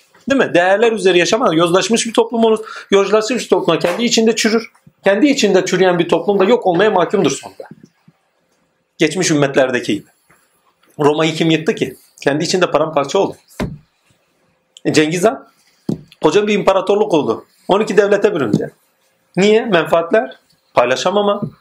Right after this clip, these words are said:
Ama hepsi birinde toplansaydı Cengiz Han halen konuşuluyor. Hitler, ama herif senin Rusya'da, İngiltere'de ne işin var? Avrupa'yı değiştirecektin.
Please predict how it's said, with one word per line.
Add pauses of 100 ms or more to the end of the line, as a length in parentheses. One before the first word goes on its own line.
(2250)
Ama
hepsi
birinde
toplansaydı
Cengiz
Han
halen
konuşuluyor.
Hitler, (1080)
ama
herif
senin
Rusya'da,
İngiltere'de
ne
işin
var? (640)
Avrupa'yı
değiştirecektin.